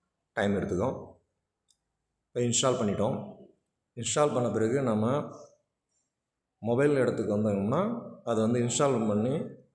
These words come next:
அந்த ஐகான் வந்து டெஸ்க்டாப்பில் இருக்கும். So, மொபைல் டெஸ்க்டாப்பில் இருக்கிற அந்த ஐகான் பாருங்க, இந்த இடத்துல இருக்கு. நான் அதை கிளிக் பண்ணி ஓப்பன் பண்ணிக்கிறேன்.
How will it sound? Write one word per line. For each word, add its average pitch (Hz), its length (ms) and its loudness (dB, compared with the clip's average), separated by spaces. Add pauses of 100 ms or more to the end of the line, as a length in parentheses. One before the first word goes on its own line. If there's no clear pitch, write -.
(120)
அந்த 98 220 0
ஐகான் 131 480 4
வந்து 113 220 2 (1040)
டெஸ்க்டாப்பில் 120 460 0
இருக்கும். 101 340 0 (380)
So, 117 200 -8
மொபைல் 113 300 0
டெஸ்க்டாப்பில் 113 420 0
இருக்கிற 107 240 0
அந்த 110 180 2
ஐகான் 104 300 0
பாருங்க, 101 240 2
இந்த 113 140 2
இடத்துல 95 260 0
இருக்கு. 101 280 0
நான் 120 160 0
அதை 90 200 0
கிளிக் 104 240 -4
பண்ணி 110 160 2
ஓப்பன் 101 320 2
பண்ணிக்கிறேன். 90 560 -2